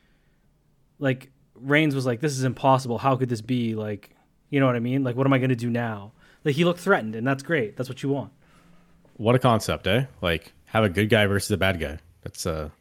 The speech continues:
Speaker 2: amazing. Some people don't understand that 'cause, uh, they're too progressive and they know what,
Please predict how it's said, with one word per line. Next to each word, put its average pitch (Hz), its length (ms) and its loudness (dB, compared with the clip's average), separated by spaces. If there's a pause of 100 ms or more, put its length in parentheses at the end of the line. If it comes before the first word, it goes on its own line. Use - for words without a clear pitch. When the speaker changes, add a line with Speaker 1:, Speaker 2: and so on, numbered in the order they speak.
(1200)
Speaker 2:
amazing. 131 480 6
Some 143 200 4
people 131 180 6
don't 123 100 8
understand 101 380 2
that 67 160 -12 (480)
'cause, 82 260 -6
uh, 73 280 -6 (280)
they're 92 160 0
too 156 260 4
progressive 92 720 2
and 82 120 -6
they 117 120 4
know 104 220 2
what, 90 200 -2